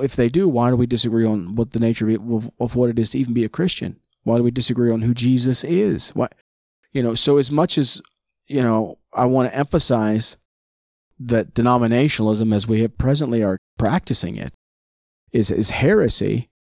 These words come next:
that is to contrast it to these guys who are going too far the other way.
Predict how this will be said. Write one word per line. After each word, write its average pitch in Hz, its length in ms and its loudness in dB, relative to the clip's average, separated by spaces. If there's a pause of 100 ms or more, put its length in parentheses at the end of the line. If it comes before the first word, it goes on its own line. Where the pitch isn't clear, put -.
(260)
that 143 320 2
is 160 120 2
to 123 80 0
contrast 127 680 0
it 110 60 -8
to 120 100 -2
these 151 260 2
guys 113 340 0
who 131 120 2
are 117 100 2
going 123 240 0
too - 160 0
far 120 240 2
the 117 120 0
other 120 160 2
way. 127 340 -6